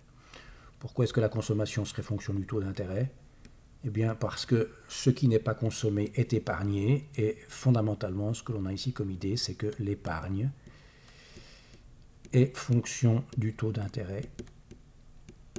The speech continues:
Plus le taux d'intérêt est élevé, plus ceci encourage l'épargne,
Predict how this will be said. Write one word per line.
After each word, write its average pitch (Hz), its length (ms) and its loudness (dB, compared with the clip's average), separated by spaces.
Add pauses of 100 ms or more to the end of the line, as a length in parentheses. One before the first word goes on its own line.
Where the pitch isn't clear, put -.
(1000)
Plus 160 160 6
le 151 60 6
taux 143 120 8
d'intérêt 120 380 8
est 113 120 0
élevé, 113 400 4
plus - 200 -6
ceci 131 320 0
encourage 107 380 0
l'épargne, 110 580 2